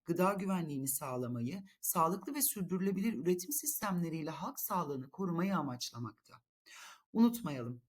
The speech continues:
tabağımıza gelen her lokma doğaya bir iz bırakıyor. Sürdürülebilirlik sadece çevre politikalarının değil, bizim alışveriş sepetimizin, mutfağımızın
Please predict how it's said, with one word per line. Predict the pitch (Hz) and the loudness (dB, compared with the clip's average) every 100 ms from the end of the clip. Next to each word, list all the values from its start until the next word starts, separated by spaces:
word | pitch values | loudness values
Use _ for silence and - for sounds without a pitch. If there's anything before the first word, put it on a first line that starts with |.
| _ | _
tabağımıza | 196 185 190 202 240 | 0 4 6 4 2
gelen | 190 147 | 0 -2
her | 143 190 240 | -2 -4 0
lokma | 185 143 208 269 311 - | 0 -2 -2 -4 -6 -2
doğaya | 175 170 165 180 | 0 2 2 0
bir | 170 - | -4 -6
iz | 165 123 110 | -8 -8 -8
bırakıyor. | 120 120 131 107 - _ - - | -12 -12 -14 -14 -16 _ -20 -10
Sürdürülebilirlik | - - 175 143 175 175 175 180 170 - | -4 0 0 2 2 4 4 4 2 -4
sadece | - - 240 226 165 | -6 0 0 2 0
çevre | - 156 147 | -2 -4 -6
politikalarının | 147 139 - - 135 135 139 135 | -6 -10 -10 -10 -6 -4 -4 -4
değil, | 190 320 - - | -4 -4 -10 -6
bizim | 175 180 | -2 0
alışveriş | 165 156 - 147 226 | 0 -2 -6 -4 -4
sepetimizin, | - 214 220 220 208 196 233 - | -4 -8 -8 -6 -6 -4 -6 -6
mutfağımızın | - 170 - 180 180 185 196 220 | -6 -6 -2 0 2 0 0 -4